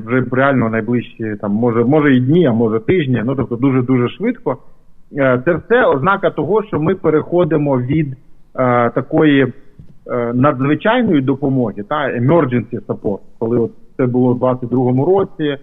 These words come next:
Україна в, е, в-, під, під, під атакою Російської Федерації, дуже багато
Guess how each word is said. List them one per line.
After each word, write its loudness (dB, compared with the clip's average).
Україна 2
в, -2
е, 2
в-, -14
під, -4
під, -4
під -2
атакою -2
Російської -6
Федерації, -2
дуже -2
багато -2